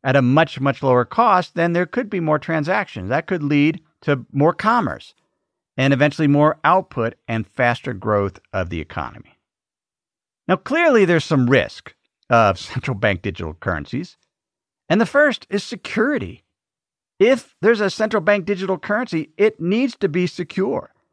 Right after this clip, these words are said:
And if it's a digital token, one of the risks of digital tokens, such as Bitcoin, is if the individual loses the private key or somebody else finds the private key and they're able to steal all the currency.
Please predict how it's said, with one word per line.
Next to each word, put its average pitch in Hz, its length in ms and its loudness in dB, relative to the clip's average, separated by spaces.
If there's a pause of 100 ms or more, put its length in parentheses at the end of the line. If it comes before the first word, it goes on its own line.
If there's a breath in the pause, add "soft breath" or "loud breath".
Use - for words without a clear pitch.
(340)
And 180 140 2
if 196 120 2
it's 202 140 0
a 185 60 2
digital 180 420 -2
token, 160 600 0
one 156 160 2
of 196 60 0
the 185 100 0
risks 147 320 -2
of 123 120 -2
digital 120 360 -2
tokens, 107 460 -6
such 117 180 -6
as 117 120 0
Bitcoin, 110 680 -2 (200)
is 160 300 2 (160)
if 185 240 0
the 185 160 2
individual 196 460 0
loses 202 460 0
the 190 80 -6
private 185 420 0
key 233 420 -6
or 143 300 2 (120)
somebody 175 320 2
else 170 160 0
finds 185 460 -2
the 131 80 -8
private 98 460 -2
key 101 380 -8 (640)
and 135 120 0
they're 151 120 4
able 165 180 2
to 160 100 -2
steal 165 600 0 (140)
all 151 200 4
the 165 80 -4
currency. - 640 -6